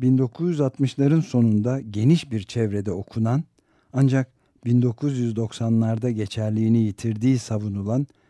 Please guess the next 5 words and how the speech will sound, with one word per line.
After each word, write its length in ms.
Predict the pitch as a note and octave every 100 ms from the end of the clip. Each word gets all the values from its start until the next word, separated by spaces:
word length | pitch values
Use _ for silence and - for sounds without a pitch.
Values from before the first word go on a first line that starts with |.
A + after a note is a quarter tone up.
| _ -
nüfus 480 | A2+ A2+ D#3+ D3+ -
bombası, 640 | G#2 F#2 F2 F2 - E2+ _ _ _ _ A2
The 100 | A2
Population 880 | A2 A2 B2 A#2 C#3 B2+ A2 G2
Bomb 300 | A2+ G#2 E2+